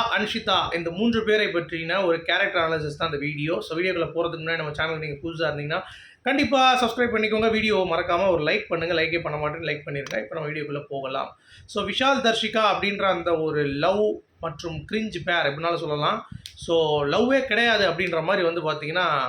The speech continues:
தர்ஷிகா வந்து இப்ப ரீசென்ட்டா ஒரு ஷோல வந்து பேசியிருக்காங்க. So, நேற்று அன்ஷிதா கூட அந்த காப்பை போட்டு விட்டு, "என்னை நீ மறந்துடாத, வெளியே வந்தாலும் என்னை மறந்துடக்கூடாது" அப்படின்ற மாதிரி காதல்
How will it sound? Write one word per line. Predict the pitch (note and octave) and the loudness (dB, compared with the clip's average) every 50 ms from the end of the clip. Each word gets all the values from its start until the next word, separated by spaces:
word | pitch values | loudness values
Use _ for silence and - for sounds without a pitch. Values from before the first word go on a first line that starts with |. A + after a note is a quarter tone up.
| B2 A#2+ - | -4 -4 -6
தர்ஷிகா | D3 C#3+ - - - E3 D#3+ D#3+ | -6 -6 -6 -4 0 0 0 0
வந்து | E3 | 0
இப்ப | D3+ D#3 C#3+ | -4 -4 -6
ரீசென்ட்டா | D#3 E3+ E3 - D#3+ D#3 D3 E3+ D#3+ D3+ | -8 -6 -4 -6 -6 -2 0 0 2 2
ஒரு | C#3+ C#3 C3+ C3+ C3 B2+ B2 B2 - - - | 0 -2 -2 -4 -4 -4 -6 -6 -6 -10 -8
ஷோல | F3 F3+ F3 E3 D3+ D3+ | -4 -2 0 0 -2 -2
வந்து | D#3 D3+ E3+ D#3 | -6 -6 -8 -8
பேசியிருக்காங்க. | D#3 - D#3 C#3+ C#3+ C#3 B2+ B2+ C3 C#3+ F3+ - - - - - - - - - | -6 -6 -10 -8 -6 -6 -6 -4 -2 0 0 0 -2 -6 -16 -20 -20 -20 -20 -14
So, | - - G3+ G3 | -6 -6 -4 -2
நேற்று | G3 A3 B3 C#4 C#4+ C#4+ B3 C4 C4+ C4+ | 0 2 2 2 0 0 0 2 2 2
அன்ஷிதா | A#3 A3 A3+ A3+ B3 B3+ B3 B3 A#3 | 2 2 0 0 0 2 2 2 2
கூட | A3+ G#3+ G#3 G3+ | 4 2 2 2
அந்த | F#3+ F#3 F#3 - | 2 0 0 0
காப்பை | F#3+ G3+ G#3 - - E3+ | 0 0 0 0 -2 -2
போட்டு | F3 F#3+ F#3 F#3 F3 | -2 -2 -2 0 -2
விட்டு, | E3+ E3 D3+ F3 F3 F3+ F3 F3 - - | -2 -2 0 0 2 2 2 0 0 -2
"என்னை | D#3 D#3 D#3+ | -2 -2 -2
நீ | D#3 D#3 D#3 D#3 | -4 -4 -4 -2
மறந்துடாத, | D#3 E3+ F3+ G3 F#3+ F#3 E3+ D#3 D3 D3 D#3 D#3 D3 C3 B2+ B2 | 0 0 0 2 2 2 2 2 2 2 2 2 2 0 0 0
வெளியே | C#3+ D#3+ E3+ F3 E3+ | -2 0 0 2 2
வந்தாலும் | E3 D#3 D3+ D3+ D#3 D#3 D#3 D#3+ E3+ F3 F3+ F3 - - - - - | 2 0 0 0 0 0 2 2 0 0 -2 -6 -8 -18 -20 -20 -10
என்னை | - D#3+ D#3 D#3 D3 | -8 -6 -6 -2 -2
மறந்துடக்கூடாது" | D3 D#3 E3+ F3 E3 D#3+ D3 D3+ C#3+ D3 D3+ | 0 0 0 0 0 0 0 2 2 2 2
அப்படின்ற | D3 C#3+ D3+ D3+ D3+ D3 C#3 C3+ | 2 0 -2 -6 -4 -4 -4 -2
மாதிரி | C3+ C#3 D#3 E3+ D#3+ D3+ C#3 C3 A#2+ - | 0 0 0 0 2 0 -2 -4 -6 -4
காதல் | - F3 F3 F#3+ F#3+ F#3+ F3+ E3 D3+ C#3+ C3+ C3 - | -2 0 2 2 2 2 2 2 0 0 -2 -4 -8